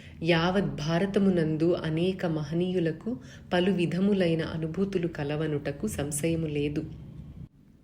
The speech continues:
ఈ మహనీయునితో అతి సన్నిహితముగా సుమారు నాలుగు మాసములు గడుపు భాగ్యము నాకు కలిగినది.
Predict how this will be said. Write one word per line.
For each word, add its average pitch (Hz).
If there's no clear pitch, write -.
ఈ 226
మహనీయునితో 196
అతి 175
సన్నిహితముగా 180
సుమారు 170
నాలుగు 160
మాసములు 160
గడుపు 151
భాగ్యము 151
నాకు 147
కలిగినది. 143